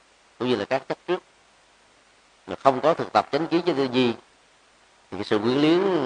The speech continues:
nó sẽ có mặt với, à, à, chánh ngữ, rồi, à,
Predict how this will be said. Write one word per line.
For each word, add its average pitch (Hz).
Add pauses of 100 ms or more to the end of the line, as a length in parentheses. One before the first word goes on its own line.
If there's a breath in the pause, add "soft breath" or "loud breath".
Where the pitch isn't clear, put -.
(140)
nó 135
sẽ 123
có 143
mặt 107 (100)
với, 135
à, 110 (680)
à, 92
chánh 143
ngữ, 110 (880)
rồi, 92
à, 90